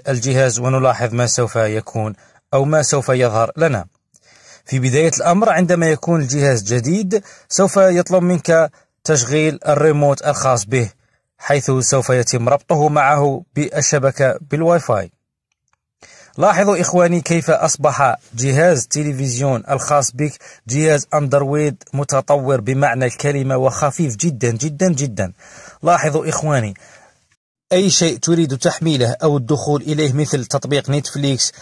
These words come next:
تطبيق اليوتيوب، تطبيق برايم فيديو، أي تطبيق تريد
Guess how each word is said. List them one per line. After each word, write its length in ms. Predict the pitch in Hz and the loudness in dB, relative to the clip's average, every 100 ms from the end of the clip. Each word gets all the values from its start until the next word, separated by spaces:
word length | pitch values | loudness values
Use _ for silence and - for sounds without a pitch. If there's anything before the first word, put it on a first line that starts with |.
| - _ | -20 _
تطبيق 460 | 156 139 147 135 151 | -4 -2 -2 -2 -2
اليوتيوب، 640 | 143 147 131 139 135 - | -2 -2 -2 -4 -4 -4
تطبيق 460 | 143 139 139 131 - | -6 -4 -4 -4 -2
برايم 260 | 143 139 117 | 2 2 0
فيديو، 440 | 131 127 131 127 - - - - | -2 -2 -2 -2 -6 -20 -18 0
أي 160 | 196 185 | 2 2
تطبيق 500 | 180 170 147 135 - | 0 -2 -2 -2 -2
تريد 320 | 151 170 | 0 0